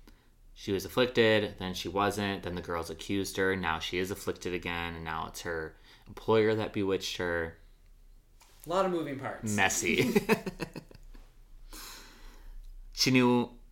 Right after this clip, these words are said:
Speaker 1: she was the one that knew all about the lies, and being the oldest probably felt like a responsibility, to be
Speaker 2: Mm-hmm.
Speaker 1: honest, and she's watching all these people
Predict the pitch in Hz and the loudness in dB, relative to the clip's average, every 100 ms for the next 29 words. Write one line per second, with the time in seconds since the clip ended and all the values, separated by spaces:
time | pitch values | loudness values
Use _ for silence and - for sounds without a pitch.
0 | - - - 135 139 120 107 104 104 87 | -8 2 6 8 8 8 6 6 4 6
1 | 95 95 98 92 82 85 92 98 - 95 | 6 6 4 2 4 6 4 0 -4 -2
2 | 87 85 82 - - - _ - - - | -2 -4 -6 -10 -16 -20 _ -20 -20 -20
3 | _ - - - 104 101 - 87 92 101 | _ -20 -4 2 4 4 2 2 4 2
4 | - 90 85 87 - 80 85 85 85 82 | 2 0 0 -2 -4 -4 -6 -8 -8 -8
5 | - 80 78 85 80 80 85 85 80 120 | -6 -8 -8 -6 -4 -4 -4 -6 -8 -12
6 | 123 110 82 90 80 80 82 - 90 80 | -10 -6 -6 -6 -8 -8 -10 -10 -12 -10
7 | 80 - - - - - - - 90 90 | -10 -12 -10 -10 -8 -6 -4 -4 -4 -8
8 | 85 - 82 85 87 | -8 -12 -10 -8 -8